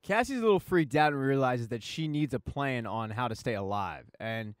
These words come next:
even though they're fighting, she feels like Annie could help out. She texts Annie outside of the hospital to meet her downstairs, but while they're waiting, she gets a call from Buckley. Buckley's been bailed out of prison and calls her up to talk to her. He tells her that he really wants to see her,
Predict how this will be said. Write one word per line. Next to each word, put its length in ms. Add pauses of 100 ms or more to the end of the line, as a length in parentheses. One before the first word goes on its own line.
even 220
though 100
they're 100
fighting, 480
she 160
feels 240
like 240
Annie 320
could 140
help 260
out. 260 (140)
She 140
texts 280
Annie 440
outside 360
of 60
the 80
hospital 580
to 120
meet 160
her 100
downstairs, 580
but 120
while 260
they're 120
waiting, 400
she 140
gets 160
a 40
call 240
from 180
Buckley. 480 (100)
Buckley's 440
been 320
bailed 420
out 100
of 100
prison 500
and 160
calls 300
her 160
up 220 (100)
to 460
talk 260
to 140
her. 140 (220)
He 120
tells 240
her 80
that 100
he 60
really 260
wants 240
to 60
see 240
her, 160